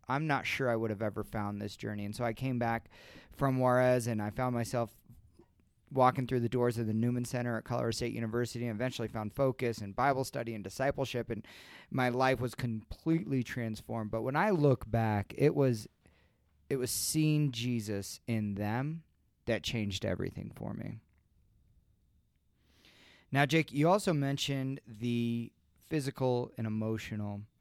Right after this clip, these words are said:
and then I kinda mentioned the spiritual aspect, that there are spiritually poor, and we're told this by Saint Mother Teresa, that in the West especially, we have the spiritually poorest of the poor.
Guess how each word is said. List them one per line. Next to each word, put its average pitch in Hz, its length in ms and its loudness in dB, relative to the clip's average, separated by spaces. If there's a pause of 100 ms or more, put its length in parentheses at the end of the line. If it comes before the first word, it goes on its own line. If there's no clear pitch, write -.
(640)
and 135 220 2
then 143 140 4
I 160 100 2
kinda 185 240 2
mentioned 123 640 -4
the 104 80 -2
spiritual 107 800 -4
aspect, 104 720 -6
that 110 380 -6 (1900)
there 135 180 0
are 135 240 0
spiritually 123 560 -4
poor, 117 320 -4
and 113 100 -4
we're 113 120 -2
told 123 320 -4
this 110 160 -6
by 110 260 -2 (380)
Saint - 240 -6
Mother 110 200 0
Teresa, 113 680 -4 (680)
that 113 360 -2
in 123 320 0
the 110 80 0
West 151 480 2
especially, 110 720 0
we 120 200 2
have 110 280 2
the 107 80 0
spiritually 113 540 -2
poorest 107 500 -4
of 107 100 -6
the 104 120 -6
poor. 113 480 -6